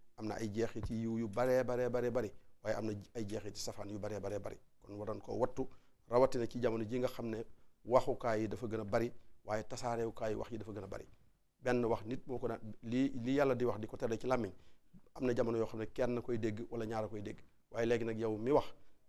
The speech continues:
boo waxee ba noppi mën ngaa toog fi nga toog, bés ab bouton, ay junni junni dégg li ngay wax. Te kenn ku ca nekk, bàkkaar bu toll ni bi nga ci am dana ko ca am, waaye da nga dajale ñoom seen bàkkaar yi ñu am yépp, yow mi ko wax amaat bàkkaar bu toll noonu. Kon nañ wan-, nañu wattandiku loolu bu baax a baax ci, eh,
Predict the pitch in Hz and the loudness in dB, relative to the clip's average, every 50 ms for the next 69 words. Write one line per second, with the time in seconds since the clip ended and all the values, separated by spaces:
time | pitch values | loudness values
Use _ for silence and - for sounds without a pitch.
0 | - - - - 117 120 123 123 123 110 113 123 117 - 107 104 113 117 120 113 | -20 -12 -2 2 6 6 6 6 4 0 0 0 -2 -4 -4 -2 0 0 0 0
1 | 113 - 117 113 - - 131 135 135 127 123 110 107 - - - 131 131 - - | 0 -2 -4 -4 -4 -2 -2 -2 0 0 -2 -4 -4 -6 -10 -8 -6 -6 -4 -4
2 | 127 117 107 110 - - 110 - - 123 113 104 107 113 156 185 185 175 160 156 | -4 -4 -4 -4 -6 -6 -6 -6 -4 -4 -4 -4 -2 0 2 2 2 2 0 0
3 | 123 117 127 123 120 117 110 - - - - 127 107 98 98 101 104 98 - - | -2 -2 0 0 0 0 -2 -4 -8 -8 -6 -4 -4 -4 -4 -4 -2 -2 -2 -2
4 | - - - - - - _ _ - - - - - 131 123 117 113 - - 123 | -6 -10 -16 -18 -20 -20 _ _ -16 -12 -6 0 0 2 2 0 -2 -2 0 2
5 | 151 139 123 - - - - - - - - 120 123 120 - 120 117 113 110 113 | 2 2 2 0 -4 -10 -12 -16 -16 -4 2 4 4 4 4 2 2 0 0 0
6 | - 120 113 110 110 104 127 135 131 127 - 117 110 101 110 113 104 - - 120 | 0 0 0 0 2 2 2 2 2 0 -2 -6 -4 -4 -4 -4 -6 -8 -8 -8
7 | 113 - 127 135 - - - - - - - 107 113 - 113 117 113 113 117 113 | -4 -4 -4 -4 -4 -8 -12 -14 -12 -4 -2 0 2 2 2 2 2 2 4 4
8 | 113 107 110 110 113 107 104 - 117 113 107 110 104 113 110 113 110 113 113 107 | 4 2 2 0 -2 -2 -2 -4 -4 -2 -2 -4 -2 -2 -2 -2 -2 -4 -4 -6
9 | 104 107 107 117 127 135 135 135 135 - 123 123 117 113 113 - 117 107 - - | -4 -2 0 2 4 4 4 2 2 2 0 2 2 0 0 0 -2 -2 -2 -4
10 | - - - 113 104 101 95 107 101 - 104 98 95 107 101 107 104 104 - - | -12 -12 -8 -6 -6 -2 -2 -4 -4 -4 -8 -10 -10 -10 -12 -12 -14 -16 -16 -20
11 | _ - - _ _ _ _ _ _ - - - 110 120 120 110 110 110 107 110 | _ -20 -20 _ _ _ _ _ _ -20 -16 -10 -6 -4 -4 -4 -4 -4 -4 -4
12 | 107 - 107 101 - - 107 104 101 104 98 101 101 113 117 123 123 120 120 - | -4 -6 -6 -8 -6 -6 -4 -2 -2 -2 -4 -2 2 4 6 6 6 4 4 2
13 | 107 110 104 - - - 131 - - - - - - - _ _ - - 62 | 0 0 0 0 0 -2 -4 -4 -4 -8 -14 -16 -20 -20 _ _ -10 -8 -8